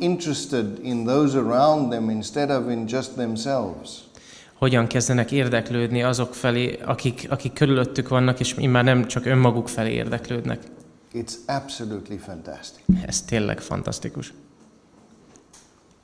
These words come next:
Speaker 1: I wouldn't change it for anything in my life.
Speaker 2: És ezt semmi másért nem cserélném el az életben.
Speaker 1: My friend Gideon and I, we say,
Speaker 2: Gedeon és a barátom mindig ezt mondjuk,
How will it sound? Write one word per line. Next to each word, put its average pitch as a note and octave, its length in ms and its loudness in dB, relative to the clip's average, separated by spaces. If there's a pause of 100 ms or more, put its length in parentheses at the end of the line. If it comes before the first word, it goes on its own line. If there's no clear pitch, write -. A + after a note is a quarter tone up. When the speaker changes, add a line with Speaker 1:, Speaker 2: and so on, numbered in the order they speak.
(140)
Speaker 1:
I E3 260 -2
wouldn't B2 340 -4
change A#2 360 -6
it F#2+ 140 -12
for G#2+ 120 -14
anything G#2+ 400 -8
in G#2 60 -12
my G2+ 160 -12
life. F#2 420 -10
Speaker 2:
És - 140 -4
ezt A#2 120 -2
semmi B2 300 2
másért A2 360 2
nem A2 120 2
cserélném A2+ 440 -2
el A2+ 80 -2
az A2+ 140 -4
életben. A2+ 400 -4 (920)
Speaker 1:
My A2 160 0
friend C#3 440 0
Gideon C3+ 320 2 (120)
and B2+ 260 2
I, B2 40 -2
we A#2+ 260 0
say, A#2 600 -4 (580)
Speaker 2:
Gedeon C3 420 4
és A#2+ 160 -2
a C3+ 40 -2
barátom A#2 400 2
mindig A#2 220 -2
ezt A2+ 200 -4
mondjuk, A#2 280 -2